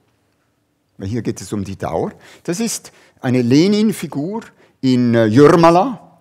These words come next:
äh, nahe Riga in Lettland. Ähm, sie wurde hier im Bild neunzehnhundertneunzig abgebaut. Diese, äh, Skulptur,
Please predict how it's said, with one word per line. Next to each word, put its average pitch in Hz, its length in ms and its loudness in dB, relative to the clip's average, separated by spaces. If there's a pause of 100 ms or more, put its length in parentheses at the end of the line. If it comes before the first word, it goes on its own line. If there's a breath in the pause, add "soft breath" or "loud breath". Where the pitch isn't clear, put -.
(100)
äh, 110 220 -4
nahe 113 680 -2
Riga 175 520 -4 (380 soft breath)
in 110 140 -2
Lettland. 131 680 -4 (480 soft breath)
Ähm, 113 760 0
sie 156 500 -8
wurde 175 520 -2 (340)
hier 156 440 0 (120)
im 113 140 -8
Bild 131 460 -8
neunzehnhundertneunzig 143 1500 -4 (400)
abgebaut. - 720 -6 (1000 loud breath)
Diese, 233 500 0 (800 soft breath)
äh, 123 680 6 (280)
Skulptur, 190 720 -2